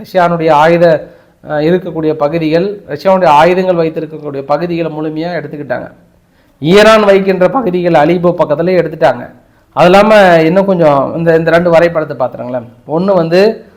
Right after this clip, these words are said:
அலிப்போவை கிராஸ் பண்ணி அடுத்தடுத்த முன்னேற்றங்கள் இருக்காங்க. நேற்று தான் முதல் முறையாக சிரியானுடைய ஆர்மி, "நாங்க ரிப்ளை அட்டெண்ட் பண்ணிட்டோம், ரிப்ளை தாக்குதல்ல இப்போதைக்கு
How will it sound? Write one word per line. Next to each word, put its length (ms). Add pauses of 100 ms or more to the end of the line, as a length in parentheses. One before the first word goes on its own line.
(260)
அலிப்போவை 600
கிராஸ் 540
பண்ணி 440
அடுத்தடுத்த 720
முன்னேற்றங்கள் 640
இருக்காங்க. 640 (420)
நேற்று 420
தான் 240
முதல் 240
முறையாக 640 (720)
சிரியானுடைய 880 (360)
ஆர்மி, 720 (240)
"நாங்க 720
ரிப்ளை 320
அட்டெண்ட் 320
பண்ணிட்டோம், 500 (140)
ரிப்ளை 420
தாக்குதல்ல 640
இப்போதைக்கு 920